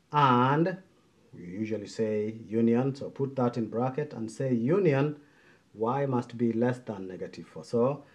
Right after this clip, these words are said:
must be, uh, negative four, negative one over four, okay, uh, is actually negative one over four is larger, so we can say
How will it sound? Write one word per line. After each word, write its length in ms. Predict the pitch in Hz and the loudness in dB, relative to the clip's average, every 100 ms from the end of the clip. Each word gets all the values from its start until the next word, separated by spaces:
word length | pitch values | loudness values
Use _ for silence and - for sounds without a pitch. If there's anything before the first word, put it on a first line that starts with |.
| _ _ | _ _
must 360 | 113 104 - 104 | -6 -6 -8 -4
be, 460 | 113 113 110 110 - _ _ _ - | 0 0 0 -4 -10 _ _ _ -14
uh, 420 | 104 101 98 98 95 - _ | -10 -6 -6 -8 -10 -18 _
negative 640 | 104 107 110 101 - 101 | -6 -4 -2 -4 -6 -12
four, 580 | - - 156 156 156 156 - | -14 -2 4 4 2 -2 -10
negative 440 | 123 117 117 117 107 | -8 -4 -2 -4 0
one 240 | 120 139 | 0 2
over 180 | 156 160 | 2 0
four, 440 | - 117 117 127 - _ _ _ _ | 0 0 0 -2 -8 _ _ _ _
okay, 440 | 113 - 135 151 156 - _ _ _ - | -20 -6 -2 -2 -4 -10 _ _ _ -8
uh, 400 | 110 107 107 107 - | -6 -4 -4 -8 -2
is 680 | 127 120 120 117 - - - _ - _ | 2 4 4 0 -8 -18 -20 _ -20 _
actually 300 | - - 107 | -16 -8 -6
negative 440 | 104 101 104 - 92 | -6 -8 -8 -10 -8
one 180 | 110 131 | -4 -2
over 180 | 135 | -4
four 280 | 123 120 113 | -6 -4 -4
is 140 | 98 92 | -4 -6
larger, 480 | 90 95 139 165 165 | -8 -6 -4 -4 -6
so 180 | - 98 | -12 -10
we 180 | 90 92 | -8 -10
can 220 | 104 95 | -10 -12
say 520 | - 127 113 110 113 | -4 0 2 2 -2